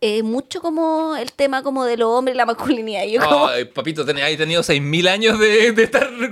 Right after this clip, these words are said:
Speaker 2: arriba en la, de la pirámide. Vamos, bájate el pony un rato.
Speaker 1: Y yo le dije, "Bueno, si no te puedes reír de eso, tema pa' terapia, po, amigo", ¿cachai?
Speaker 2: Yo creo
Speaker 1: "Y no estoy yendo a terapia", me dijo. "Bueno, ahí tienes tu respuesta", le dije.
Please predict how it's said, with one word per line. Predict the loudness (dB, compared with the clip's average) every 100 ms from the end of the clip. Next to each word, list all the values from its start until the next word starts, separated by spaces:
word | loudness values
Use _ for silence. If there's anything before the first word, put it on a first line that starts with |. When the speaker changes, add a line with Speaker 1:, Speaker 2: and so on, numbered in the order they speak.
| -4 -4
Speaker 2:
arriba | -2 -4 2 2
en | 2
la, | -2
de | 0
la | 0
pirámide. | 2 0 2 0 0
Vamos, | 0 0 -2 -4 -10 -14 -8
bájate | -4 -2 -2
el | -2
pony | -2 0 0
un | 2
rato. | 0 0 -4 -12 -14 -8
Speaker 1:
Y | 0
yo | 2
le | 2
dije, | -2 0 4 4 2 -2 -2
"Bueno, | -2 0 0 -2 -10 _ _ _ _ _ -14
si | -6
no | -2 0
te | 0
puedes | 0 0
reír | 0 0 0
de | -2
eso, | -2 0
tema | 2 2 2
pa' | 0
terapia, | 0 -2 -2
po, | 0 0
amigo", | -2 -4 -6
¿cachai? | -8 -10 -10 -10 -12 _ _ -20 -20 -20 -20 -6
Speaker 2:
Yo | -2
creo | 2 4
Speaker 1:
"Y | 4
no |
estoy | 4 2 2
yendo | 4 4
a |
terapia", | 4 2 0
me | -2
dijo. | -6 -4
"Bueno, | -4 -6 -14 _
ahí | -10 -6
tienes | -6 -6
tu | -8
respuesta", | -8 -12 -18 -18
le |
dije. | -20 -20